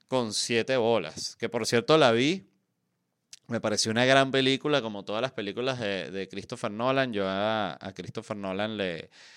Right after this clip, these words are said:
le jalo mucha bola, me parece un gran director. Mi favorita de él es, eh, Interstellar, que yo sé que hay mucha gente que le parece la peor,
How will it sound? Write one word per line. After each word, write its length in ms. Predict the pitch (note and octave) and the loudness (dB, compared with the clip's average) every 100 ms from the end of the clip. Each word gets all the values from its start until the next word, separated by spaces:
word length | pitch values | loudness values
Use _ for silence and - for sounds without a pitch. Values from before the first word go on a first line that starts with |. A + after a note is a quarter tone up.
| - - | -20 -14
le 180 | - G#2+ | -2 2
jalo 220 | G#2+ G2+ | 4 2
mucha 300 | A2+ A#2+ B2 | 0 -2 0
bola, 260 | A2 A#2+ B2 | 2 2 2
me 80 | A2+ | 0
parece 300 | F#2+ F#2+ A2+ | -6 -8 -10
un 80 | A2 | -6
gran 260 | A2+ A2+ | -2 -2
director. 640 | A#2+ G#2 F2 - A2 B2+ - - - - _ | 0 -2 -2 0 2 2 -2 -18 -20 -20 _
Mi 440 | G2 G#2+ G#2 G2+ G2 | -8 -6 -2 -2 -2
favorita 760 | A2+ G#2 G2+ G#2+ G#2+ B2 B2 | 0 2 4 4 4 6 6
de 200 | A#2+ C3 | 6 6
él 180 | E3 - | 4 0
es, 500 | G#2+ G#2 G2+ G#2+ - - | -2 0 0 0 -4 -4
eh, 500 | A2+ A2 G#2+ F#2+ - | -2 -2 -2 -4 -6
Interstellar, 960 | A2 G#2 G2+ F#2+ - B2 B2 C3+ D3 C#3+ | -10 -8 -4 -4 -4 0 2 2 -2 -2
que 160 | G#2 G2 | -6 -4
yo 100 | F#2 | -4
sé 140 | G2+ | -4
que 80 | A2 | -6
hay 60 | |
mucha 260 | A2 G#2+ A#2+ | -6 -6 -6
gente 260 | A#2 A2 A#2+ | -6 -4 0
que 160 | A#2 | 0
le 140 | G2+ F#2+ | 0 -2
parece 500 | F#2 F2 - A2 A2+ | -4 -4 -4 -4 -2
la 160 | G#2+ | -2
peor, 400 | - F2+ A2 D#3 | -2 -2 -2 -4